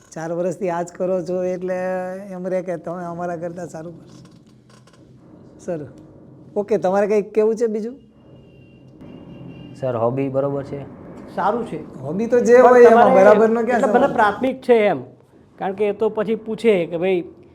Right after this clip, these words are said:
Speaker 3: બનારસી ઘરાના એટલે શું?
Speaker 1: પણ સર, મારી એક સજેશન છે કે હોબી એક રાખો, બે ના રાખો.
Speaker 2: સર, સિંગિંગ
Speaker 1: પછી
Speaker 2: રખાય?
Speaker 1: તમે વક્તૃત્વ એ રાખો અને એક બીજી કઈ છે તમારી?
Speaker 2: સિંગિંગ કીધી.
Speaker 1: એવું બે ના રાખો, તો પછી તમે આ સરકારી કામ ક્યારે કરશો?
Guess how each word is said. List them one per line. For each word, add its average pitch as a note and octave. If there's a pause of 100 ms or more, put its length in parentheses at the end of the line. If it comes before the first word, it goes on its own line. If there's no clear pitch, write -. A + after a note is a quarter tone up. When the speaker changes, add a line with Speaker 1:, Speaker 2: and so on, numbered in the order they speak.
(160)
Speaker 3:
બનારસી G3+
ઘરાના F3+
એટલે F3
શું? F3
Speaker 1:
પણ A#3
સર, A#3+
મારી G#3
એક A3+
સજેશન G#3+
છે A3
કે G#3
હોબી G3
એક G#3
રાખો, F3
બે E3+
ના F3+
રાખો. C3 (760)
Speaker 2:
સર, A#2+
સિંગિંગ C3
Speaker 1:
પછી F#3+
Speaker 2:
રખાય? -
Speaker 1:
તમે A3+
વક્તૃત્વ A3
એ A#3
રાખો A3+
અને A3
એક G#3
બીજી G3+
કઈ B3
છે A3
તમારી? F3+
Speaker 2:
સિંગિંગ C#3+
કીધી. A2+
Speaker 1:
એવું B3
બે A3+
ના A3+
રાખો, D3+
તો F#3
પછી A#3+
તમે B3
આ A#3+
સરકારી A3+
કામ A#3
ક્યારે G#3+
કરશો? D3